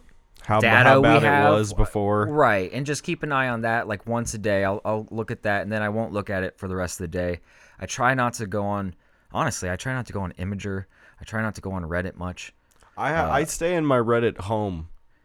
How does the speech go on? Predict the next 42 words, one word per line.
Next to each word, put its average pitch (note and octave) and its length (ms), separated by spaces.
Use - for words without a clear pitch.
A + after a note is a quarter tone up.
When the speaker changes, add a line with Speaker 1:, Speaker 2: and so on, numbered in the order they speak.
Speaker 1:
area. A#2+ 480
Speaker 2:
It A2+ 120
has C#3 180
been D#3 160
making D3+ 300
me D#3+ 100
want C#3 240
to C#3 80
recreate A#2 540
a, G2+ 200
a, F#2+ 200
an F#2+ 80
Speaker 1:
An A#2+ 100
Speaker 2:
account. A2 180
Speaker 1:
account G2+ 280
so G#2+ 180
that F#2+ 120
you G2+ 140
could, F2+ 280
yeah, F2 280
Speaker 2:
I G#2 100
can A#2 100
Speaker 1:
it's G2+ 80
Speaker 2:
quarantine C#3 520
myself A2 600
within A2+ 460
Speaker 1:
d-, G2 40
Speaker 2:
Reddit. A2 160
Speaker 1:
quite D3 220
literally. G#2+ 420
Speaker 2:
Right. F#2+ 260
Speaker 1:
Like, A2+ 300
dude, B2+ 220
I'm B2 240
just, A#2+ 220
like, F#2+ 300
I'm G#2 240
nothing B2 420
but G2 160
memes A2 720
and F2+ 160
hentai. F2 560